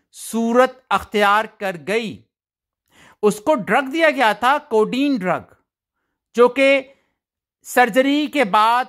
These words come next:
पेन ठीक करने के लिए दिया जाता है, एक नॉर्मल दवा थी। मगर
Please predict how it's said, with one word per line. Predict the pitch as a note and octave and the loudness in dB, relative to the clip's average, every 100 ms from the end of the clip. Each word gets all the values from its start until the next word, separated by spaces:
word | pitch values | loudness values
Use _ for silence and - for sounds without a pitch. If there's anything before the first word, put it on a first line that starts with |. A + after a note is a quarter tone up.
| _ | _
पेन | - B3 B3+ | -12 -10 -10
ठीक | B3+ G3+ B3 - | -12 -12 -14 -10
करने | A3+ G#3 G#3+ | -10 -8 -8
के | A#3+ | -4
लिए | D4+ | -4
दिया | C4+ D#4 C4 | 0 2 2
जाता | G#3+ E3+ D3 | 2 0 -2
है, | C#3 C3 C3 _ - | -4 -6 -12 _ -10
एक | G#3+ | -8
नॉर्मल | G#3+ B3 C#4 D4 D4+ D#4+ | -4 2 2 2 -2 0
दवा | A3+ G3 F3 | 0 0 -2
थी। | E3+ D#3 | -4 -8
मगर | E3+ G#3 C4+ D4 | -6 -2 0 -2